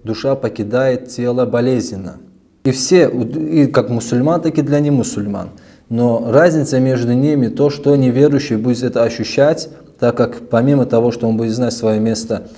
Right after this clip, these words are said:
прибытия, что он будет вечно в аду, ещё будет ощущать эту боль. А когда верующий же, у верующего будет покидать его душа, то он будет радоваться тому, что он будет в вечном наслаждениях, вечные блага будут, в раю он будет,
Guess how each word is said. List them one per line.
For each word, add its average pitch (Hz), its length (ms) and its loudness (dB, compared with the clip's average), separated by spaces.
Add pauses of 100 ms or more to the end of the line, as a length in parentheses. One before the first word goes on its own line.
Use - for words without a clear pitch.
(160)
прибытия, 117 540 2
что 107 180 -4
он 107 80 -2
будет 104 180 -4
вечно 107 360 -4
в 104 80 -4
аду, 107 180 -2
ещё 131 320 0
будет 117 220 -4
ощущать 117 360 -6
эту 113 180 -6
боль. 101 260 -6 (580)
А 113 100 -8
когда 117 460 4
верующий 131 600 2
же, 104 320 -4 (840)
у 117 60 0
верующего 127 560 4
будет 110 240 -2
покидать 110 480 -2
его 107 160 -4
душа, 131 580 -2 (720)
то 104 680 0
он 135 320 2
будет 135 280 0
радоваться 127 500 2
тому, 127 380 0
что - 280 -2
он 127 360 0
будет 127 300 -2
в 107 40 -8
вечном 117 840 -2
наслаждениях, 131 920 -2
вечные 113 420 -2
блага 107 400 0
будут, 120 280 -4
в 104 80 -6
раю 123 300 2
он 135 160 0
будет, 131 360 -2